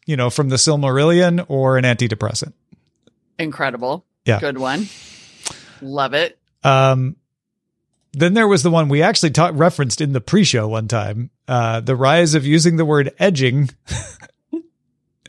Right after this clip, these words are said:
Speaker 2: I was literally, uh, this is, you can't see the video right now, but just imagine me being like,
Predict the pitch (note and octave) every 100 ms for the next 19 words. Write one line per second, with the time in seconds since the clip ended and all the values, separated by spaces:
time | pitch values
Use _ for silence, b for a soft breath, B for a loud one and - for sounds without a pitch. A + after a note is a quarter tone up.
0 | F#3 D#4 E4 F4 B3+ A3+ G#3+ B G#3+ G3+
1 | B3 C4+ A3+ b G3 A3 C#4+ B3+ A#3+ B3
2 | G3+ G3+ G#3+ A3 A3 A3+ A#3 G#3+ F3 D#3+
3 | G3 F#3+ F3+ F3 F3 F3+ F3 F3+ E3 D#3
4 | C#3+ -